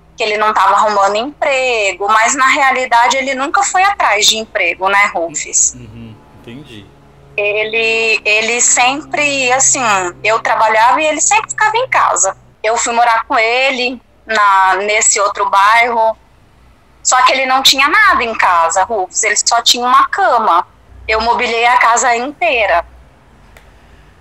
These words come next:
Speaker 2: Com seu dinheiro?
Speaker 1: Com o meu dinheiro.
Speaker 2: Certo.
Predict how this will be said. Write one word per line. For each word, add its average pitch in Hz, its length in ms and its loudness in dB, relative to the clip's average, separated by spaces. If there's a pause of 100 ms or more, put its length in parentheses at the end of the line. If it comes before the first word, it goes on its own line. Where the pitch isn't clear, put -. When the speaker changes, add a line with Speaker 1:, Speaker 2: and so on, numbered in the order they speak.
(300)
Speaker 2:
Com 185 160 -16
seu 220 340 -8
dinheiro? 170 720 -10 (920)
Speaker 1:
Com 208 260 0
o 220 40 -2
meu 196 240 -2
dinheiro. 202 600 -2 (1900)
Speaker 2:
Certo. 110 720 -16